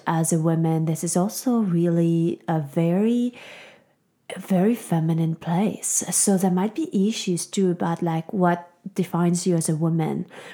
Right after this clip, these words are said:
what makes you still a woman, are you still attractive, depending on the, the scarring that is left. The other part to remember is that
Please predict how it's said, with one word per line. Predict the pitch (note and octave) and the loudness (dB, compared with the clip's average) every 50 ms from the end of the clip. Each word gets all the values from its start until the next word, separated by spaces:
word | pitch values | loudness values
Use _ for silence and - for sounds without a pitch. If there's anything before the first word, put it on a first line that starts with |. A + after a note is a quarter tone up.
| - _ | -14 _
what | - F#3 F3+ F3+ | 2 2 2 4
makes | - F3+ F3+ F3+ F3+ - - - | 4 2 2 2 0 -2 -4 0
you | F#3+ F#3 F3 | 2 2 2
still | E3 - - F#3 E3+ D#3+ | 0 0 0 0 2 2
a | E3 | 2
woman, | D#3 D#3+ D#3+ D3+ D3+ D3+ D3+ D3 | 2 2 2 2 0 0 0 -2
are | - - F3+ F3+ | 0 2 2 2
you | F3 E3+ F#3 F3 | 4 4 2 0
still | F3+ - F#3+ F3 F3 | 0 0 0 0 0
attractive, | E3 E3 - - - E3 D#3 D#3 D#3+ - - - E3 C#3+ - C3+ D3 - | 0 -2 -4 -4 -2 -2 -2 -2 -4 -6 -6 -6 -6 -4 -4 -4 -4 -2
depending | - F#3 F3+ - F#3 F3+ F3+ F3+ F3+ F3+ F3 - | -4 -6 -2 0 0 2 2 2 2 2 0 0
on | - F3+ F3+ F3 F3 F3 F3 | 0 0 0 2 2 2 2
the, | E3 E3 F3 F3+ F3 E3 E3 - - _ _ _ _ _ - - _ - | 2 2 2 2 2 2 -2 -6 -10 _ _ _ _ _ -20 -20 _ 0
the | - F#3+ F#3+ | 0 2 2
scarring | - - - - G3 E3+ E3+ F3 F3+ F3+ E3+ D3+ D#3 D#3 D#3 | 0 -2 -2 2 2 4 4 4 4 2 2 0 0 0 0
that | E3 D#3+ D#3+ | 0 0 0
is | E3 D#3+ D3 - F3 | 0 -2 0 0 0
left. | F3 G#3+ B3 G#3 - - - - - - _ - - - - - - - - - - _ | 2 2 0 -2 -4 -8 -16 -20 -20 -20 _ -20 -20 -18 -18 -16 -16 -16 -18 -20 -20 _
The | - G3+ G#3 | 4 4 4
other | G#3 G3 A3+ | 6 4 2
part | G#3+ A3 G#3+ G#3+ G#3+ G#3 G#3 | 2 2 2 2 2 2 2
to | - G3+ F3 | 2 2 4
remember | F3 F3+ E3+ E3 E3+ F#3 A3+ B3 B3 F#3+ | 4 4 4 4 2 2 2 4 4 2
is | F3 E3 - | 2 2 0
that | E3+ D#3+ - | -2 -4 -6